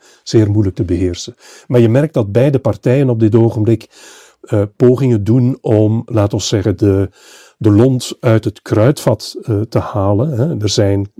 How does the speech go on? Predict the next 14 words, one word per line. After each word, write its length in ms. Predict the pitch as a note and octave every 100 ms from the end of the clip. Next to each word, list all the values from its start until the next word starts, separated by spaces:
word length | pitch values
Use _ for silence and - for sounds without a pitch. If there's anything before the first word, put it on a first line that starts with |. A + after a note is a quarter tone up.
| -
onmiddellijke 500 | - F#2+ A2+ G#2 G#2+
contacten 500 | G2+ F2+ A2+ - A2+
geweest 480 | G#2 G#2+ G#2 - _ - - - _ -
tussen, 580 | G#2 - - F#2+ F#2
eh, 260 | F#2+ F2 F2 F#2
Xi, 380 | - - B2+ D3
de, 420 | - G2+ G2 F#2+ A#2+
de 100 | G2+
Chinese 680 | - F#2+ G#2 A2 - A2 G#2 _
sterke 420 | - - G#2+ G#2+
man, 280 | G2+ G#2 A2 - - -
en 140 | - -
president 500 | A#2+ G2+ F#2+ F2+ D#2+
Biden. 500 | F#2 G#2 B2+ G#3